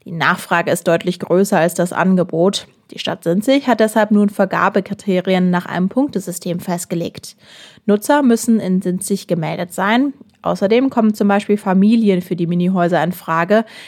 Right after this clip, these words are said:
deren Kinder Kitas oder Schulen in Sinzig besuchen. Auch Menschen, die aktuell in Notunterkünften in Mendig untergebracht werden, können sich für Tiny-Häuser bewerben.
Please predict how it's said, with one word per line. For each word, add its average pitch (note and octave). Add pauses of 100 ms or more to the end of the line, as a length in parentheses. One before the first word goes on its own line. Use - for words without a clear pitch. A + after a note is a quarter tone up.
(140)
deren F3+
Kinder G#3+
Kitas G#3+
oder F#3
Schulen A3
in F#3+
Sinzig G3
besuchen. F3 (640)
Auch E3
Menschen, F3+
die E3+
aktuell F3
in F3
Notunterkünften F#3
in E3+
Mendig F3+
untergebracht E3+
werden, G#3
können A3+
sich G#3
für F#3+
Tiny-Häuser F#3
bewerben. G3